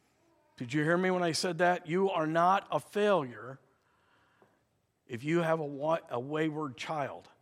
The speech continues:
And understand this, that we ought to un-, we ought to know that.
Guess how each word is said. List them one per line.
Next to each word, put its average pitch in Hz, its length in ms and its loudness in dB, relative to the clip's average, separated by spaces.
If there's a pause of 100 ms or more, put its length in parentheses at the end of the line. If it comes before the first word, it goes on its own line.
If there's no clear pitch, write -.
(840)
And 143 120 -2
understand 196 680 0
this, - 360 -16 (800)
that 151 380 4 (600)
we 185 280 0
ought 175 400 -4
to 160 180 -4
un-, 143 280 -4 (140)
we 185 220 -4
ought 135 280 -8
to 156 100 -2
know 156 240 -4
that. 90 300 -14